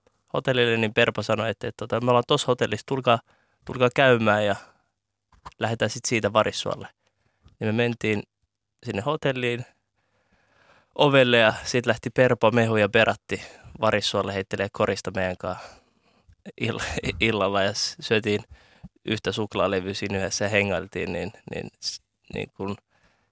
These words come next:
hieno mies ja, ja tota, toikin on sellainen osoitus, että miten, miten niin kun antoi aikaa ja junnuille ja oikeesti se hyppäsi bussiin. Se hyppäsi Dösään ja mentiin keskustasta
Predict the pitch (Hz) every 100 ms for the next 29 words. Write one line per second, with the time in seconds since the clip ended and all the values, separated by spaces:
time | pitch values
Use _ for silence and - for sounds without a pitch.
0 | - 127 123 117 120 110 - 113 110 104
1 | - 98 101 - - - 110 104 104 107
2 | 104 104 104 101 104 101 104 95 - _
3 | - 117 104 90 87 92 - - _ _
4 | _ _ _ - 107 104 104 101 101 95
5 | 90 - - - 104 98 90 - - -
6 | - 107 - 104 - - - 107 _ _
7 | - - - 120 - - 127 117 - -
8 | 117 _ - - - - _ _ _ -
9 | 58 104 110 117 113 113 95 98 101 98
10 | 95 - 104 - - - - -